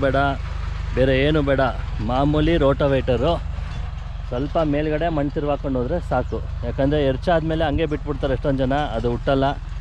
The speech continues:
So, ಒಂದ್ ಸ್ವಲ್ಪ ಒಂದ್ ಸತಿ ಒಂದ್ ರೌಂಡು, ಆ, ಬೇಸಿಕ್ ಲೈಟಾಗಿ ಸೆಕೆಂಡ್ ಗೇರಲ್ಲಿ ಫಾಸ್ಟಾಗಿ ಹೋಗ್ತಾರೆ. So, ಹೆಚ್ಚು ಕಮ್ಮಿ ಒಂದು, ಒಂದು ಕಾಲು ಅವರಲ್ಲಿ ಒಂದ್ ಎಕರೆ ಹೊಡಿತಾರೆ ಹೆಚ್ಚು ಕಮ್ಮಿ. So, ಅಷ್ಟು ಹೊಡೆದ್ರೆ ಸಾಕು.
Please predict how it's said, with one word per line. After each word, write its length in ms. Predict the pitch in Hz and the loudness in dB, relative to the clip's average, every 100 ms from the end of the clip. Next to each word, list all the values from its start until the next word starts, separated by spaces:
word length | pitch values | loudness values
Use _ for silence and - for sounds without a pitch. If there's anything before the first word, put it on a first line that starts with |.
| - - - - | -8 -6 -6 -4
So, 60 | - 120 | -2 0
ಒಂದ್ 100 | 127 131 | 0 0
ಸ್ವಲ್ಪ 240 | 143 151 175 151 | 0 2 2 2
ಒಂದ್ 120 | 143 147 | 0 -2
ಸತಿ 200 | 175 170 147 | -2 0 0
ಒಂದ್ 120 | 135 | 2
ರೌಂಡು, 280 | 147 160 156 123 127 - - - - - - - 120 | 2 2 2 2 -2 -6 -8 -8 -6 -6 -6 -4 0
ಆ, 20 | 117 113 117 117 113 | 2 2 2 0 0
ಬೇಸಿಕ್ 380 | 135 151 165 - 151 131 | -2 0 -4 0 2 2
ಲೈಟಾಗಿ 440 | 135 147 151 139 131 | 0 0 0 0 -2
ಸೆಕೆಂಡ್ 260 | 135 151 147 139 | -2 0 2 2
ಗೇರಲ್ಲಿ 340 | 135 135 127 107 131 | 2 2 0 0 -2
ಫಾಸ್ಟಾಗಿ 320 | 135 - 135 | -2 0 0
ಹೋಗ್ತಾರೆ. 360 | 127 - 117 135 - - - - - - - - | -2 -2 -2 -2 -4 -6 -6 -8 -8 -8 -8 -2
So, 40 | 123 | -2
ಹೆಚ್ಚು 180 | 107 143 | -2 0
ಕಮ್ಮಿ 200 | 139 143 135 | 2 2 2
ಒಂದು, 160 | 127 139 | 2 2
ಒಂದು 140 | 135 135 - | 2 0 0
ಕಾಲು 180 | 131 127 | 0 0
ಅವರಲ್ಲಿ 240 | 127 151 135 | 0 0 0
ಒಂದ್ 120 | 123 | 0
ಎಕರೆ 140 | 113 131 | 0 0
ಹೊಡಿತಾರೆ 300 | 123 110 120 | 0 0 -2
ಹೆಚ್ಚು 160 | 110 135 131 | -2 -2 -2
ಕಮ್ಮಿ. 220 | 117 160 - - - - - - - - | 0 -2 -4 -6 -6 -6 -4 -4 -4 -2
So, 60 | 139 | 0
ಅಷ್ಟು 160 | 127 - | 0 0
ಹೊಡೆದ್ರೆ 220 | 135 143 160 | 0 2 0
ಸಾಕು. 340 | 143 147 147 | 2 0 2